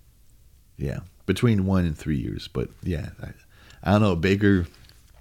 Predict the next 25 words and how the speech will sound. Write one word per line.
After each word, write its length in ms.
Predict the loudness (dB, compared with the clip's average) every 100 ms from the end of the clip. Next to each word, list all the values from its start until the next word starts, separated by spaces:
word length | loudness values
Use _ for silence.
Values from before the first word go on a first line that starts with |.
| -20 -20 -8
just 220 | -2 0
holds 300 | 2 2 2
weight 280 | 2 2 2
'cause 380 | -2 -4 -6 -12 -20 -20 -20 -20 -20 -20 -20 -20 -20 -20 0
put 160 | 2
in 120 | 2
work 200 | 2 0
for 100 | 0
so 240 | -2 0 2
long, 480 | 2 2 4 2 -2
and 160 | -4
so 180 | -2 -2
many, 260 | 0 -2 -6 -16 _ -20 -16 -10
like, 320 | -10 -10 -18 -20 -20 -20 -20 -20 -20 -20 _ -20 -18
timeless 520 | -6 -2 0 0 -2 -2
hammers 600 | -2 -2 -2 -2 -2 -4
are, 140 | -4
like, 200 | -4 -8 -14 _ _ -4
remembered 580 | -2 0 0 2 0
from 160 | -2 -4
Baker 260 | -2 0 -2
videos. 600 | 0 0 0 -2 -6 -10
It's 140 | -8
like, 220 | -6 -6 -8
fuck, 340 | -14 -14